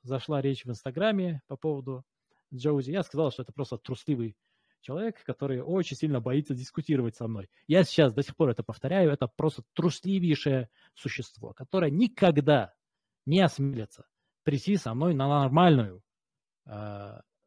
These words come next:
справедливую дискуссию. Да, он, э, может согласиться на дискуссию, если там, э, м, э,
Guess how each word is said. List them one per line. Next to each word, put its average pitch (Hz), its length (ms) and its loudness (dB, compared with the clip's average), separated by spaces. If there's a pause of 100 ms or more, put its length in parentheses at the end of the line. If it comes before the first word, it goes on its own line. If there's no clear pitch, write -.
(120)
справедливую 156 680 2
дискуссию. 123 500 -6
Да, 147 220 4
он, 160 380 4
э, 123 200 -14
может 135 420 0
согласиться 135 520 -2
на 131 100 -2
дискуссию, 175 540 0
если 151 320 0
там, 135 260 -2 (320)
э, 151 40 -20
м, 127 420 -10
э, 135 320 -6